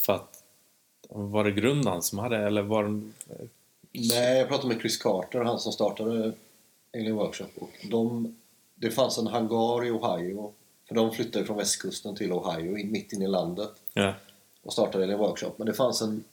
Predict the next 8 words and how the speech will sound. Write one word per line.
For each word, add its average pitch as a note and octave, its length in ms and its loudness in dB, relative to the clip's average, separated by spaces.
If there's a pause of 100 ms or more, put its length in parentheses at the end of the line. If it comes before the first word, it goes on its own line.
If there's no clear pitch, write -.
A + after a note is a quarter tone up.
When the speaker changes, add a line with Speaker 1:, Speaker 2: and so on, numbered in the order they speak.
(100)
Speaker 2:
det A2 120 -4
fanns A#2 240 2
en G#2+ 80 -4
hangar A#2+ 600 2
där F2 360 -2 (760)
som G2+ 220 -2
var F2+ 400 2
militär G2 800 0